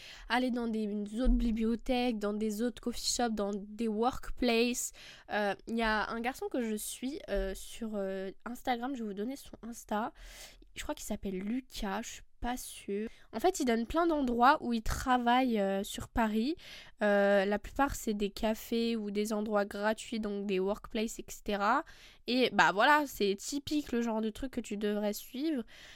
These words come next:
Sinon, maintenant, avec Internet, les filles, on n'a plus trop d'excuses, hein. Euh, vous pouvez trouver des endroits pour travailler à, à tous les coins de rue.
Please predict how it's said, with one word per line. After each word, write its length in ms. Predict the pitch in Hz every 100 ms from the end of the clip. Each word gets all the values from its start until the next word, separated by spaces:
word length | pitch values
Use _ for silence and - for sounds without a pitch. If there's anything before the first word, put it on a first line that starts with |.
| -
Sinon, 220 | - 285
maintenant, 260 | 254 240 311
avec 280 | 240 220 214
Internet, 440 | 220 226 269 285
les 80 | 220
filles, 160 | 277
on 40 | 269
n'a 120 | 196
plus 160 | - -
trop 200 | - 285
d'excuses, 500 | 240 - - 320 254
hein. 200 | 247 226
Euh, 200 | 196 196
vous 80 |
pouvez 200 | 208 214
trouver 240 | 214 - 214
des 200 | 208 202
endroits 320 | 226 233 247
pour 180 | - -
travailler 720 | - 220 214 208 220 226 208
à, 380 | 185 180 180 -
à 80 | 202
tous 180 | -
les 100 | 302
coins 220 | 294 262 247
de 80 |
rue. 220 | 240 262